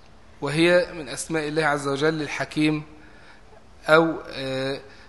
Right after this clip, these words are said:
من أسماء الله عز وجل، آه، القاضي،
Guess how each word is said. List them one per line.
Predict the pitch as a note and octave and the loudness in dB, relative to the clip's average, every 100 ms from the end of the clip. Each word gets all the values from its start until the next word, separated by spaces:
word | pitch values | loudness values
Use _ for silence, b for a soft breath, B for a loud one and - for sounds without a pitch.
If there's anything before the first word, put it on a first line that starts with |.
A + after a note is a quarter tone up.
| - | -12
من | - | -8
أسماء | - E3 D#3 | -4 -2 -2
الله | D#3 E3 | 2 4
عز | D3 D3 C#3+ | 4 2 0
وجل، | C#3+ D#3+ D#3 - - - - - - - - - - - - - - - - | 4 4 4 -8 -18 -20 -20 -20 -20 -20 -20 -20 -20 -20 -20 -20 -20 -20 -8
آه، | C3+ C3+ - | -2 -2 -4
القاضي، | C3 - D#3+ E3 E3 E3+ | -8 4 8 8 6 -2